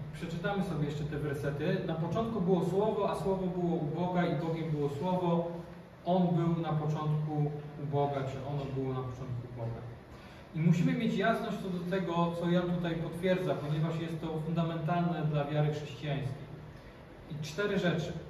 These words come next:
Yy, podpunkt A. Jezus jest wieczny.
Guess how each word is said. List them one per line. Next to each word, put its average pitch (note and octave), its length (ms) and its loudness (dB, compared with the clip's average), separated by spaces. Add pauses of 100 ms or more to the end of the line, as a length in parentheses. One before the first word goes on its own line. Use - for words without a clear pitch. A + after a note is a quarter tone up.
(1080)
Yy, C#3 460 0 (680)
podpunkt D#3+ 520 0
A. F3 420 4 (280)
Jezus F3+ 440 4 (180)
jest D#3 460 2 (200)
wieczny. - 440 0